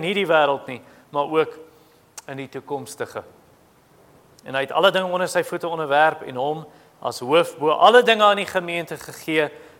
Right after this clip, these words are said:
wat sy liggaam is, die volheid van hom wat alles in almal vervul." <clears throat> So eerste, as ons, as ons groot gaan bid, eerstens, hoe bid ons?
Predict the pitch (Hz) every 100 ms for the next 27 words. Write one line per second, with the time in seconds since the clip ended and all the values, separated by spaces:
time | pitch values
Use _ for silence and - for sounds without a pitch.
0 | - 143 - 156 147 160 156 143 127 113
1 | - - _ _ 139 127 - 190 180 151
2 | - 160 135 127 131 98 - - _ -
3 | 123 127 - 139 135 127 - - _ 139
4 | 120 - 117 113 107 98 - - - -
5 | 104 - _ _ _ _ _ _ _ _
6 | _ - _ _ _ _ _ _ 214 226
7 | 147 143 196 196 226 240 240 202 170 196
8 | - - 165 277 - - 254 254 - -
9 | 220 175 196 - - - - _ _ _
10 | 214 220 220 214 - 202 208 202 202 202
11 | 190